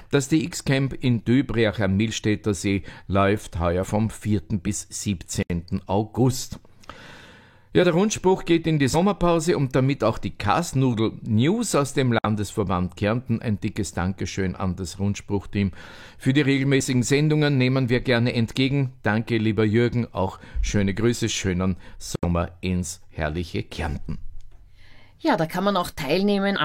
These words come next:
Speaker 2: am Kärntner Sota-Tag. Das wäre der dreizehnte siebente, und zwar am Dobratsch, O E K T null sieben, äh, null zweiundsiebzig. Der Treffpunkt ist also am Sonntag, den dreizehnten sieben um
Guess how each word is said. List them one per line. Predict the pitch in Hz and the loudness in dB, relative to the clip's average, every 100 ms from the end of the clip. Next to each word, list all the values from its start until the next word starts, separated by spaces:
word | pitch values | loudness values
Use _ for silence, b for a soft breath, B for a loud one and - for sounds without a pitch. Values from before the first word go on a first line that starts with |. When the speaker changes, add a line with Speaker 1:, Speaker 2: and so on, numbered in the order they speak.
| - | -2
Speaker 2:
am | 156 | -2
Kärntner | - 170 151 - 127 | 0 0 0 0 -2
Sota-Tag. | - - 175 247 294 - 165 214 262 - | -2 -2 -4 -2 -4 -2 0 0 -2 -2
Das | 151 - | -2 -2
wäre | 143 143 127 | -4 -2 -2
der | 123 117 | -4 -6
dreizehnte | 120 104 143 151 - 226 143 | -8 -6 -4 -2 0 0 0
siebente, | - - 165 170 127 127 135 175 285 254 - | -2 -4 -6 -2 -2 -2 -2 -2 -4 -12 -4
und | 240 - | -2 0
zwar | - 190 - | 0 0 2
am | 196 202 | 0 0
Dobratsch, | 247 294 254 147 135 - - - - - B B B B B | 2 0 2 2 0 -2 -10 -10 -16 -20 B B B B B
O | 214 220 | -2 0
E | 196 214 226 220 | 2 4 2 0
K | - - 180 208 | -6 -2 0 0
T | - 185 | -4 -4
null | 170 170 180 220 214 | -2 0 0 0 -2
sieben, | - - 202 190 180 - | -4 -6 -4 -4 -6 -2
äh, | 170 160 196 | 0 0 2
null | 196 226 240 | 2 4 2
zweiundsiebzig. | - 151 180 170 190 208 - - - - - B B B B | -2 -2 0 0 -4 -6 -8 -10 -10 -18 -20 B B B B
Der | 170 170 | -2 0
Treffpunkt | 220 269 - 185 147 - | 0 0 0 -2 -2 -2
ist | 170 165 | -6 -2
also | 165 151 | -2 0
am | 135 | -2
Sonntag, | - 165 170 170 | -2 -2 -2 -4
den | 165 139 | -2 -4
dreizehnten | - 127 123 - 127 123 123 | -2 -2 -2 -4 -8 -6 -6
sieben | - 202 254 226 170 | -6 -4 0 2 0
um | - 156 | -2 -2